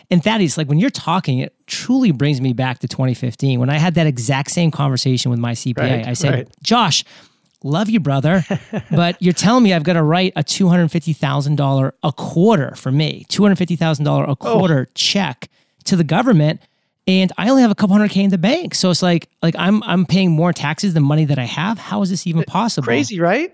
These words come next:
Speaker 2: Crazy.
Speaker 1: It's insane. And so I
Speaker 2: Yeah.
Speaker 1: said to him, just similar to you, I'm like, "Hey, I wanna find, like, a legal, like, real way to diminish my taxes a little bit and, and make this so, you know,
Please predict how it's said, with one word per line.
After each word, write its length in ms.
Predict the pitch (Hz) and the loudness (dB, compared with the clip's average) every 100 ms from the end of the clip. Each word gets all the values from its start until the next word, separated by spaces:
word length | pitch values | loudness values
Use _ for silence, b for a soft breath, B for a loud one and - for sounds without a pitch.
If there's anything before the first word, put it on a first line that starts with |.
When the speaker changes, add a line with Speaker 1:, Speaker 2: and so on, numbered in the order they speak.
| _ | _
Speaker 2:
Crazy. 560 | - 427 403 330 226 139 | -10 -4 -4 -2 -4 -4
Speaker 1:
It's 160 | - | -2
insane. 580 | 208 - - 494 440 143 | -4 -4 -8 -6 -6 -6
And 160 | - 165 | -2 0
so 80 | |
I 40 | 214 | 2
Speaker 2:
Yeah. 40 | |
Speaker 1:
said 180 | - 247 | 2 0
to 60 | 202 | 2
him, 140 | 196 | 2
just 340 | 156 - - - | 2 -4 -6 -6
similar 280 | - 233 226 | -2 0 2
to 80 | |
you, 160 | 160 247 | 2 2
I'm 80 | 156 | 0
like, 240 | 151 147 b b b b | 0 -4 b b b b
"Hey, 320 | - 214 - _ _ - | -2 -2 -2 _ _ -2
I 80 | |
wanna 180 | 208 294 | 2 2
find, 320 | 180 160 156 | 2 0 0
like, 160 | 147 - - | -2 -4 -6
a 80 | 143 | -6
legal, 720 | 135 135 151 156 160 156 - _ _ | -2 0 2 2 2 0 -6 _ _
like, 160 | 147 135 | -8 -6
real 540 | 139 131 139 151 156 | -6 -2 2 2 2
way 400 | 120 120 110 113 - _ _ _ - | 0 -4 -6 -12 -14 _ _ _ -8
to 140 | 170 | -4
diminish 400 | 139 147 143 131 | 0 2 2 0
my 80 | 131 | -4
taxes 480 | - 143 156 147 123 | -2 -4 -2 -4 -4
a 40 | |
little 200 | 127 123 | -2 -2
bit 180 | 113 143 | -2 -4
and, 140 | 143 151 | -2 -2
and 260 | 156 156 | -2 0
make 200 | 151 165 | 0 -2
this 180 | - 156 | -2 -2
so, 320 | - 147 139 | 0 2 2
you 140 | 143 147 | 2 0
know, 160 | 139 | 0